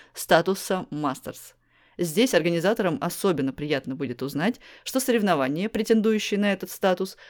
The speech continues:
более не обязаны проводить все четыре номинации для мужчин и женщин. Теперь можно сосредоточить внимание на нескольких номинациях, но не менее чем на двух, проведя их для большого количества бойцов –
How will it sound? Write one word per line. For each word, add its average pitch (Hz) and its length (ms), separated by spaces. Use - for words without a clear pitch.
более 180 500
не 190 300
обязаны 170 500
проводить 160 480
все - 380
четыре 160 340
номинации 151 540
для 202 160
мужчин 156 440
и 214 140
женщин. 143 540
Теперь 262 480
можно 214 460
сосредоточить 185 880
внимание 180 640
на 214 180
нескольких 175 540
номинациях, 165 720
но 180 260
не 247 160
менее 170 400
чем 143 260
на 185 100
двух, 143 500
проведя 208 440
их 190 280
для 175 360
большого 170 480
количества 147 500
бойцов – 131 500